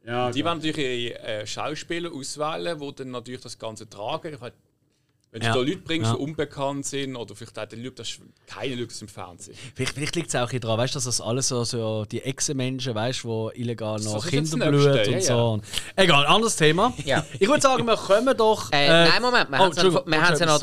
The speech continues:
Speaker 3: davon gehabt. Michael Keaton hat ja den Oscar nicht bekommen.
Speaker 1: Yes.
Speaker 2: Ja.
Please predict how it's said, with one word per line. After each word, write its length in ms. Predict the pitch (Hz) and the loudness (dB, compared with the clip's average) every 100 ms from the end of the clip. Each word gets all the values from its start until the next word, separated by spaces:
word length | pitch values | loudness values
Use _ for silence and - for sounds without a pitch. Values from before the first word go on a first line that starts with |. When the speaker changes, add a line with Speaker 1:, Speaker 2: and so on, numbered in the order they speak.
| 147 | 2
Speaker 3:
davon 220 | 147 143 | 0 0
gehabt. 400 | 143 139 175 - | 4 4 4 2
Michael 340 | 127 143 147 | 0 0 0
Keaton 440 | - 147 185 196 156 | -2 -2 -4 -4 -2
hat 120 | 143 | -2
ja 40 | |
den 100 | 131 | -2
Oscar 440 | 98 131 - 139 113 | -2 -2 0 -4 -4
nicht 320 | 92 117 151 | -6 -4 -2
bekommen. 420 | 160 135 110 107 - | -2 0 0 0 0
Speaker 1:
Yes. 520 | 113 117 - - - - | 2 2 2 -2 -4 -10
Speaker 2:
Ja. 140 | 85 | -14